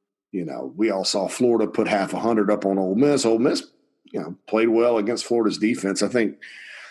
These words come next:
you know, you, you guys and me and, and all of us that, uh, follow the S E C, we've seen Todd Grantham call a lot of defense over the years, though. And,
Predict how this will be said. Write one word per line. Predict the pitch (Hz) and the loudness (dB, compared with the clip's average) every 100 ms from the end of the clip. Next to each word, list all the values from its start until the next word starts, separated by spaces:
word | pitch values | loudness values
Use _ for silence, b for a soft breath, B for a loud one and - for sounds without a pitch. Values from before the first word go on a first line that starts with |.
| B | B
you | - | 0
know, | 110 | 2
you, | 104 123 | 4 4
you | 135 127 107 135 | 2 -2 0 2
guys | 160 165 160 147 139 | 4 4 4 2 2
and | 113 123 | 2 2
me | 139 139 131 127 | 4 4 2 0
and, | 110 98 | 0 -2
and | 107 113 | -2 0
all | 123 120 | 0 0
of | 117 | 0
us | 110 - | -2 -2
that, | 117 107 - 113 | -2 -4 -2 0
uh, | 104 98 92 90 | 0 0 -4 -2
follow | 123 113 107 | 0 2 2
the | 110 | 0
S | 107 101 | 0 -2
E | |
C, | 95 - 98 | -2 0 0
we've | 110 117 | 0 0
seen | - 113 | -2 0
Todd | 107 113 98 | 0 0 0
Grantham | 107 107 104 90 | 0 -2 -4 -2
call | 110 95 | 0 0
a | |
lot | 101 98 | 0 0
of | 82 | -4
defense | 98 107 98 90 - | -6 -6 -6 -8 -6
over | 95 90 | -4 -4
the | |
years, | 92 90 90 - | -4 -4 -6 -8
though. | 90 90 | -6 -6
And, | 85 | -6